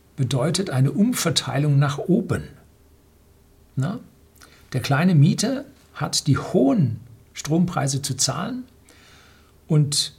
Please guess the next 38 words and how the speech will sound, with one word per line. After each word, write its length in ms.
die 300
ökologischen 960
Eigenheimbesitzer 1300
mit 500
P 100
V 280
auf 140
dem 100
Dach 400
und 200
einem 80
S 340
U 60
V 120
in 200
der, 220
nein, 340
äh, 240
die 60
Vielflieger, 640
die 180
waren's 220
auch 120
bei 120
den 100
Grünen, 300
ne? 280
Ja, 160
die 80
Grünen 240
sind 120
auch 60
die 100
Vielflieger, 500
äh, 160
die 260
bekommen 540
dann 300